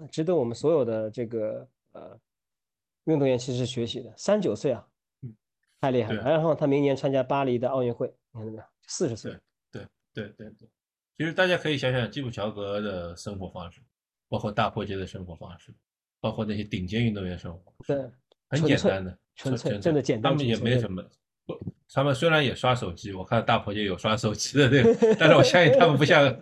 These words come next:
Speaker 2: <laughs> 不像那个我们这样刷的这么厉害，对吧？
Speaker 1: 对，对，对。
Speaker 2: 呃，这个，这个，
Speaker 1: 嗯。
Speaker 2: 这个我相信就是，呃，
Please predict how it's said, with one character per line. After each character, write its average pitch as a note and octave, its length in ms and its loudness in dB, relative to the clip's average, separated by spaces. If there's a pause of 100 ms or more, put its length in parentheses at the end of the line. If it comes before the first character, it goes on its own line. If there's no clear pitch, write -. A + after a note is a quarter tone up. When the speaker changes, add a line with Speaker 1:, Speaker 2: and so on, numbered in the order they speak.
Speaker 2:
<laughs> - 200 -12
不 C#3+ 100 6
像 C#3+ 240 6
那 C3+ 140 6
个 B2 360 4
我 B2+ 100 6
们 C3 140 4
这 C#3 80 4
样 B2 120 6
刷 C3 220 4
的 A2+ 80 2
这 A#2 100 -2
么 G#2+ 120 0
厉 A#2 200 2
害， F#2+ 120 -2
对 A2+ 140 0
吧？ G#2+ 140 0 (200)
Speaker 1:
对， G#3 100 -18 (460)
对， - 0 -
对。 B2+ 100 4
Speaker 2:
呃， A#2+ 440 6
这 C3 180 2
个， B2 120 4
这 D3 160 0
个， B2+ 120 4
Speaker 1:
嗯。 A2+ 40 2
Speaker 2:
这 A#2+ 120 2
个 A2+ 160 4
我 G#2 100 0
相 A#2+ 220 4
信 A#2 180 -2
就 A#2 200 2
是， G#2 460 -4
呃， F2+ 400 -12